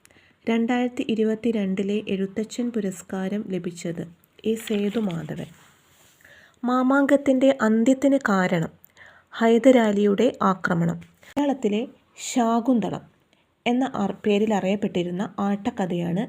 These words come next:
നളചരിതം ആട്ടക്കഥ. എം മുകുന്ദന് വയലാർ അവാർഡ് നേടിക്കൊടുത്ത കൃതി കേശവൻ്റെ വിലാപങ്ങൾ. കേരള കലാമണ്ഡലം സ്ഥാപിതമായ വർഷം ആയിരത്തി തൊള്ളായിരത്തി മുപ്പത്.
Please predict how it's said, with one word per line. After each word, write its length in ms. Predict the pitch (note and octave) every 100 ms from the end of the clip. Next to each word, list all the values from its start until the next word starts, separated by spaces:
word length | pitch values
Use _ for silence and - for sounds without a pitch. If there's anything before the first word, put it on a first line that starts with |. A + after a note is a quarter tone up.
| -
നളചരിതം 640 | G#3+ G#3+ A3+ A#3+ G#3 F#3 B3+ -
ആട്ടക്കഥ. 460 | F3+ E3+ E3+ E3 - _ _ _ _ _ _ _ _ -
എം 180 | C4+ E4+
മുകുന്ദന് 500 | D4+ G#3 A3+ A3 A3+
വയലാർ 500 | A3+ G3+ G3+ G#3+ A#3+
അവാർഡ് 400 | A#3+ G3 F#3+ F#3+ G3
നേടിക്കൊടുത്ത 560 | F#3 E3+ E3+ F#3+ F#3+ G3+
കൃതി 300 | F3 E3+ D#3+ - _ -
കേശവൻ്റെ 640 | G3+ F#3+ - G3+ G3 A3
വിലാപങ്ങൾ. 600 | C4 G3+ F#3 E3+ E3+ D#3+ - _ - - _ _ -
കേരള 340 | C#4+ C#4+ D#4
കലാമണ്ഡലം 680 | D#4+ B3+ A#3 A3+ A3 A3 A3+
സ്ഥാപിതമായ 760 | A3 - G#3 G3 A3+ A3 G3+ G3+
വർഷം 380 | G#3 E3+ E3+ - - -
ആയിരത്തി 360 | G3 G3 G3 A3+
തൊള്ളായിരത്തി 480 | A3 G3 G3 G3 C4
മുപ്പത്. 340 | B3 A#3+ E3+